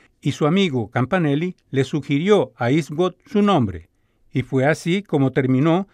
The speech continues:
trabajando con el que ha sido siempre su ídolo. Para Yves Bélanger, Clint Eastwood es de naturaleza impaciente y por eso le decía siempre, "No lo pienses demasiado".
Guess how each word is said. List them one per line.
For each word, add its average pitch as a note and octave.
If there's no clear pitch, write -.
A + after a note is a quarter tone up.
trabajando D#3+
con C3
el A#2
que B2
ha C#3+
sido F3
siempre D#3
su F3
ídolo. G#2
Para C#3
Yves F3
Bélanger, C#3
Clint D#3+
Eastwood E3
es E3
de E3+
naturaleza C#3+
impaciente C#3
y D#3
por E3+
eso F#3
le D#3+
decía C#3
siempre, C3
"No A#2
lo D3+
pienses D3+
demasiado". B2+